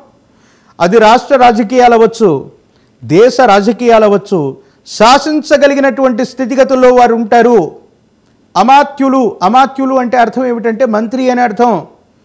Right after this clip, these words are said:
అది రాష్ట్రంలో కానీ, దేశంలో కానీ మంత్రి స్థానం లేదా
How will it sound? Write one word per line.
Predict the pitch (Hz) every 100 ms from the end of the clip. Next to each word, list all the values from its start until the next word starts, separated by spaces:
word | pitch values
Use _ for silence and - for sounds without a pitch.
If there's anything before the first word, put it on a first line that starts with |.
| _ _ _ _ -
అది | 160 202
రాష్ట్రంలో | 196 233 - 285 269 269
కానీ, | 254 247 240
దేశంలో | 190 190 262 269 269 254
కానీ | 247 220 226 156 147 _ _ _ _ _ -
మంత్రి | 143 180 233 302
స్థానం | 294 285 269 254 254 233 - -
లేదా | 165 202 254